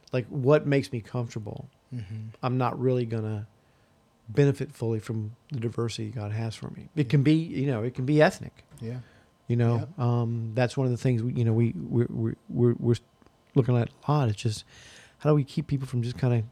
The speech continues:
Speaker 1: kinda getting back into their comfort spaces?
Speaker 2: Mm-hmm.
Speaker 1: And so this idea of, you know, let me, let me recognize that the, that what's, what's common about us is greater than what's different.
Speaker 2: Yeah.
Speaker 1: Should drive a lot of what we do.
Speaker 2: It's good.
Speaker 1: Yeah.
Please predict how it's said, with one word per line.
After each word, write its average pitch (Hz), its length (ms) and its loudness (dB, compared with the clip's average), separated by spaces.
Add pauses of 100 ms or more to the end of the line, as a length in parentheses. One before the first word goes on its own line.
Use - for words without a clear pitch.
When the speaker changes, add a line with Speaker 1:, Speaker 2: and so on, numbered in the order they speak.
(200)
Speaker 1:
kinda 120 180 0
getting 120 220 0
back 117 240 2
into 120 140 -2
their 110 100 0
comfort 120 360 -4
spaces? 117 640 -6
Speaker 2:
Mm-hmm. 127 220 -6 (760)
Speaker 1:
And 135 100 2
so - 80 0
this 120 240 0
idea 123 480 4
of, 110 160 -2
you 175 140 -2
know, 143 80 0
let 160 120 0
me, 220 260 -2 (540)
let 175 100 0
me 160 40 4
recognize 135 440 2
that 113 100 -4
the, 110 220 -2 (200)
that 151 160 -2
what's, - 460 2 (840)
what's 131 220 0
common 165 480 8
about 123 400 8
us 107 260 2
is 113 140 -4
greater 113 280 2
than 107 160 0
what's 104 200 -6
different. 113 480 -4 (260)
Speaker 2:
Yeah. 95 120 -14 (340)
Speaker 1:
Should - 160 -6
drive 117 260 4
a 110 40 4
lot 110 160 2
of - 20 2
what 113 160 -2
we 139 80 0
do. 110 280 -2 (500)
Speaker 2:
It's - 100 -20
good. 113 200 -12 (840)
Speaker 1:
Yeah. 180 80 -14